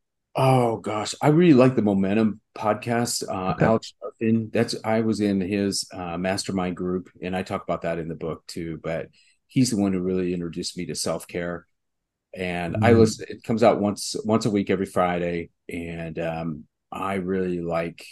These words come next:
Speaker 1: the different things he talks about being a leader. I think it applies to all industries. I know we didn't talk a whole lot about agriculture, but I, again, I would say in this uncertainty, you'd really just need to draw from yourself, get to go to people that you trust when things seem weird, keep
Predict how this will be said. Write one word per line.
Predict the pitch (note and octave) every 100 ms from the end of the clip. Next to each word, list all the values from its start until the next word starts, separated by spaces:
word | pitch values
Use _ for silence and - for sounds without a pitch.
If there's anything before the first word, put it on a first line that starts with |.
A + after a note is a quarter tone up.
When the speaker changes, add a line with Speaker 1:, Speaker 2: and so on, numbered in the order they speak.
| - _ _ _
Speaker 1:
the | F2+
different | F#2 F#2+ F2+ -
things | F2 E2
he | - F2+
talks | F#2 E2 E2+
about | E2 E2 E2+
being | F2 E2
a |
leader. | E2+ E2+ F2
I | A2
think | C3
it | G2
applies | D#2+ G2+ F2+
to | G#2
all | - F#2
industries. | F2 F2+ - F2+ F2+ F#2 - - _ _ _ -
I | A2+
know | A2+
we | A2+
didn't | G#2+ -
talk | G#2+ -
a |
whole | - A#2+ A2
lot | G#2+ G#2
about | G2+ F#2 F2+ - _
agriculture, | G2+ G2+ G2+ - G#2 -
but | F#2 F#2+
I, | F2+ F#2 E2+
again, | G#2 F2 F#2+
I | F2 F2+
would | F#2+ -
say | G2+ F#2 F#2 - - _ _ _ _
in | - A#2+
this | B2+ B2+
uncertainty, | A2+ G#2+ - G#2 F#2+ G#2+ G#2+ G#2+ G#2 -
you'd | G2+ F#2
really | G#2 G2+
just | G#2 -
need | G#2+
to | F#2+
draw | F#2+ F#2+ G2
from | A2
yourself, | F#2 F2+ G2 F#2 G2 - - _ _ _ _
get | A#2+ B2
to | B2+
go | - G#2+ A#2
to | A2+ A2+
people | A2 G#2 G2
that | -
you | F2+
trust | - - G2+ A2+ - -
when | F2+ F2+
things | E2+ G#2 F#2+
seem | G2+ F#2 F2
weird, | G2 G2+ A#2 A#2 -
keep | A#2